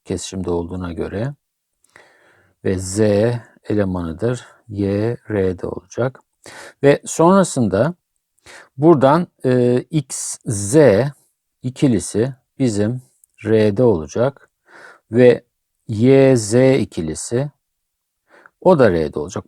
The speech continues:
Burada bu arada bunların X Z mi, Z X mi olduğu ya da Y Z mi, Z Y mi olduğu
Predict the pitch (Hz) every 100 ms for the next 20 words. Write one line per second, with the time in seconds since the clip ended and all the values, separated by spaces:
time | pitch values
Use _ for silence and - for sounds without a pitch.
0 | - 180 180 - 147 170 175 165 143 135
1 | 147 160 156 120 - 127 139 147 147 113
2 | 87 110 113 123 - 143 127 117 101 98
3 | 92 92 101 101 104 107 101 120 120 92
4 | 90 104 104 107 120 110 104 98 98 101